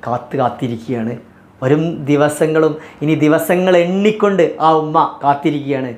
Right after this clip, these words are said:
ഏതായാലും റഹീമിനെ കാണാനായി റഹീമിൻ്റെ നാട്ടുകാരും മലയാളികളും ഇന്ത്യക്കാരും ഒന്നിച്ച് കാത്തിരിക്കുകയാണ് ആ നിരപരാധിയായ മനുഷ്യന്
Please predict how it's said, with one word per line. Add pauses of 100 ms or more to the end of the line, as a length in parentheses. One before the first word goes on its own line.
(500)
ഏതായാലും (520)
റഹീമിനെ (220)
കാണാനായി (760)
റഹീമിൻ്റെ (280)
നാട്ടുകാരും (500)
മലയാളികളും (240)
ഇന്ത്യക്കാരും (120)
ഒന്നിച്ച്
കാത്തിരിക്കുകയാണ് (880)
ആ (120)
നിരപരാധിയായ (800)
മനുഷ്യന്